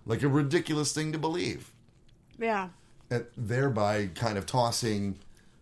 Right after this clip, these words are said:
Speaker 1: what he thinks about religion into the great stew of this book without you being able to be all butthurt about it.
Speaker 2: Right.
Speaker 1: But if it makes you think, and then conversely think about your own stuff with regard to the way you worship or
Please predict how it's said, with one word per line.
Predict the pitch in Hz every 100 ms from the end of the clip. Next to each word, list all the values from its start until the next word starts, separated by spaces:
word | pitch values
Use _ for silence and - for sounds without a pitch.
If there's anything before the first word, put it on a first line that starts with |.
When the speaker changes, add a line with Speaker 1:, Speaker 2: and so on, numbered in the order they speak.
| -
Speaker 1:
what | 104 113
he | 127 123
thinks | 135 131 98
about | 92 98 78
religion | 92 87 85 82 82 - - - -
into | 131 117 - 107
the | 90 90 76
great | - 107 -
stew | - - 123 113
of | 95
this | 82 82
book | - 113 98 - - - -
without | - 113 110 104
you | 139 139
being | 113 117 117
able | 117 120
to | 123
be | 123 127 123 - -
all | 131 135
butthurt | 120 151 135 101
about | 82 65 50
it. | - _ _ _ - _ - - - -
Speaker 2:
Right. | 220 208 190 175
Speaker 1:
But | 117
if | 113
it | 117
makes | 131 127
you | 113
think, | 107 - 226 180 143 - - - - - -
and | 113
then | 117 117 107 -
conversely | 127 113 110 107
think | 110 110
about | 104 98 98
your | 95
own | 143 202 113
stuff | - 90 76 - - - - - - - -
with | 90 80
regard | 85 95 87
to | - 90
the | 82
way | 80 78
you | 76 78
worship | 76 73 - 71 73
or | 71